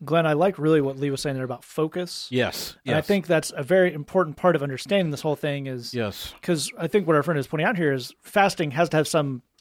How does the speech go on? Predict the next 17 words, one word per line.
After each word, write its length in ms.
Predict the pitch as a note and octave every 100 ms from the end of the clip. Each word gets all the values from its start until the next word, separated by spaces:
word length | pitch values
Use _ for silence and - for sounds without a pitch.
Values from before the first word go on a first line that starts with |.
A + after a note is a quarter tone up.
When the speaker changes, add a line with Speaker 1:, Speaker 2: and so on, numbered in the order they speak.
| -
Speaker 1:
role 360 | D3 D3 G3 D#3
in 100 | C3
this 260 | C3 -
'cause 400 | - A#2 A2+ - _ _ _ -
it's 160 | -
mentioned 380 | C#3+ E3+ D3+ C#3
alongside 640 | C#3 C#3 D3+ D#3 D3+ C#3 C3
prayer, 220 | C#3+ C3+
even 120 | C3+
other 180 | C3 C3+
instances, 300 | E3 C3+ B2+
Speaker 2:
Right. 200 | G#2+ A2 - -
Speaker 1:
kind 180 | G3+
of 60 | D3+
a 60 | A#2+
lot. 640 | A#2+ D#3 A3 D#3 D3 -
So 420 | - D3 C#3 B2+